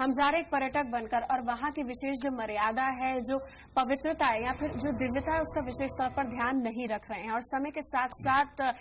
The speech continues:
एक छोटा तिनकन एक पहाड़ का रूप ले लिया और ये पहाड़ अब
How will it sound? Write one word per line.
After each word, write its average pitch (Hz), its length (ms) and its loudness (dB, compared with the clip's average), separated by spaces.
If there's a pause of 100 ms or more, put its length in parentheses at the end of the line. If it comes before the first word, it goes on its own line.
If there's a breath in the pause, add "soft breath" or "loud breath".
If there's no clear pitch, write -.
(260 loud breath)
एक 269 120 2
छोटा 294 520 0
तिनकन 285 480 -2
एक 294 180 -6
पहाड़ 240 440 0
का 240 140 -4
रूप 202 260 -8
ले - 120 -8
लिया 196 300 -2
और 220 100 -2
ये 226 260 -6
पहाड़ 240 480 4 (400 loud breath)
अब 262 260 0